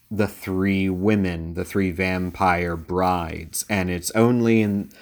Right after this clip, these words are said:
this movie, uh, for the first time that the three weird sisters of Stoker's book are identified as Dracula's wives, specifically. Um,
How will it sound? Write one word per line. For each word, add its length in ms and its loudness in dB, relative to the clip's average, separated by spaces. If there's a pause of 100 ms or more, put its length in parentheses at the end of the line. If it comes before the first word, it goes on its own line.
(280)
this 340 4
movie, 760 0
uh, 200 -4
for 180 -2
the 100 -2
first 460 -4
time 380 -4
that 240 -4
the 80 -4
three 400 2
weird 420 0
sisters 640 -4
of 180 -8
Stoker's 640 0
book 360 2
are 160 2
identified 920 -4 (340)
as 280 -4
Dracula's 920 -4
wives, 1080 -2 (360)
specifically. 1000 -8 (240)
Um, 540 0